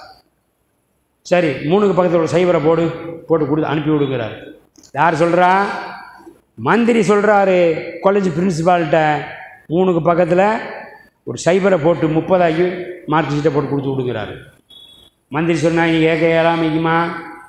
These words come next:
"ஓ, மாட்டேன், உனக்கு வேற வேலையை பார்த்துக்கோ, இல்லாட்டா இதோட அனுப்பிடுவோம் உன்னை." சரின்னு போட்டான். "முப்பத்தி ஒண்டா போடு, முப்பதுனா இன்னொரு mark, ஒரு mark பக்கத்துல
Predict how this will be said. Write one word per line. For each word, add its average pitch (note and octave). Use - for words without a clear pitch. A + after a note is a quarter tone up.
"ஓ, G3
மாட்டேன், F#3
உனக்கு C#3+
வேற E3
வேலையை D#3
பார்த்துக்கோ, C#3
இல்லாட்டா B2
இதோட C#3+
அனுப்பிடுவோம் C3+
உன்னை." A2
சரின்னு D#3
போட்டான். C#3+
"முப்பத்தி E3
ஒண்டா E3
போடு, E3
முப்பதுனா D#3
இன்னொரு D3
mark, C#3+
ஒரு C#3
mark C#3
பக்கத்துல C3